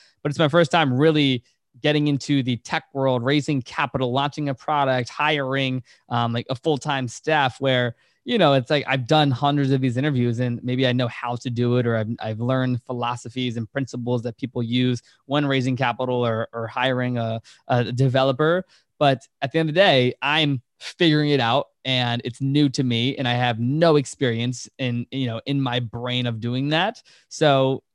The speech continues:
I, I, every single day, like, we're figuring it out day by day. And then, you know, maybe I have some advantages because I've asked a lot of the great, like, great questions and I've spoken to great people,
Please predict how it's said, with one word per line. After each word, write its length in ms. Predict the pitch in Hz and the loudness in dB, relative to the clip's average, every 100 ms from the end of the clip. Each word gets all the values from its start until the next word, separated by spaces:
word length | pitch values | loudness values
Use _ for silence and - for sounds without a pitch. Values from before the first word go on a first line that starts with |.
| _ | _
I, 180 | 127 143 - | -6 -4 -2
I, 140 | 127 | -2
every 200 | 147 156 | 2 0
single 240 | 147 156 156 | 0 -2 2
day, 180 | 196 | 2
like, 120 | 117 113 | 2 0
we're 180 | 160 | -2
figuring 420 | - - 123 117 123 | -2 -6 -4 -2 -2
it 100 | 117 | 0
out 220 | 135 123 | 0 2
day 160 | 123 | 2
by 160 | 123 120 | 4 2
day. 260 | 123 160 120 | 2 0 0
And 80 | 107 | -2
then, 220 | 107 107 _ _ - | -4 -8 _ _ -6
you 100 | 131 | -2
know, 220 | 113 113 | 0 0
maybe 240 | 131 131 | -2 0
I 80 | 123 | 0
have 320 | 127 135 123 | 0 0 -2
some 100 | 117 | -4
advantages 520 | 131 113 117 123 127 123 | -4 0 0 0 -2 -4
because 320 | 127 123 120 | -2 -2 -2
I've 160 | 117 - | -4 -4
asked 240 | 123 123 - | -6 -6 -6
a 60 | |
lot 180 | 131 127 | -4 -2
of 40 | 120 | -4
the 60 | |
great, 280 | 120 123 - | -4 -6 -8
like, 140 | 117 | -12
great 260 | - 120 - | -8 -8 -6
questions 640 | - 185 - 139 120 113 117 | -2 -2 0 -4 -2 -4 -4
and 100 | 117 | -4
I've 120 | 110 | -6
spoken 340 | - 131 131 | -6 -6 -4
to 60 | 123 | -4
great 260 | 123 120 | -4 -4
people, 500 | - 190 - 131 117 | -4 -6 -2 -2 -2